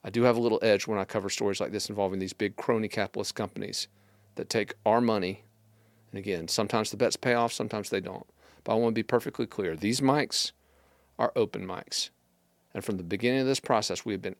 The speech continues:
actively encouraging Nephron or representatives of the company, or heck, even supporters of the company in the community. Reach out to us. Tell us their side of the story. Not only are we interested in hearing it, we're interested in telling it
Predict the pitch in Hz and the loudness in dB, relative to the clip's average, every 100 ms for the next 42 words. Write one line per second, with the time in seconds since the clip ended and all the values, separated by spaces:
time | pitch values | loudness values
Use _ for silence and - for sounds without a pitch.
0 | _ 110 127 131 131 127 117 123 110 117 | _ -2 -2 -2 0 -2 2 2 2 0
1 | 104 107 - 120 120 123 - 98 87 - | 0 -2 0 2 2 0 -4 -2 -2 -2
2 | 95 104 123 113 135 131 127 120 123 - | 0 0 0 2 2 2 2 2 0 -2
3 | 123 - 120 139 _ _ _ _ _ - | -4 -2 -6 -8 _ _ _ _ _ -6
4 | - 139 - 107 120 139 135 175 - _ | 0 0 0 -4 -2 0 0 -4 -16 _
5 | _ - - 147 - 156 139 120 104 - | _ -6 -2 0 2 2 2 0 -2 0
6 | 117 - 117 120 - 123 139 139 - - | -2 0 0 0 0 2 2 2 -4 -14
7 | _ _ _ _ _ _ _ _ _ _ | _ _ _ _ _ _ _ _ _ _
8 | _ 107 131 147 147 - 104 - - - | _ -2 2 4 4 2 -2 0 -6 -8
9 | _ _ _ _ _ _ _ - 127 143 | _ _ _ _ _ _ _ -4 -2 0
10 | - 147 151 143 143 135 135 156 151 - | 2 2 4 2 2 0 -2 0 0 0
11 | - _ _ _ _ _ _ _ _ _ | -4 _ _ _ _ _ _ _ _ _
12 | - 107 123 143 135 123 127 135 - - | 0 2 4 6 6 6 4 2 0 0
13 | 120 113 147 151 143 123 151 151 151 - | 0 4 4 6 4 2 2 2 0 0
14 | 135 - 131 120 139 139 127 85 | -2 0 -2 0 -2 0 -2 -4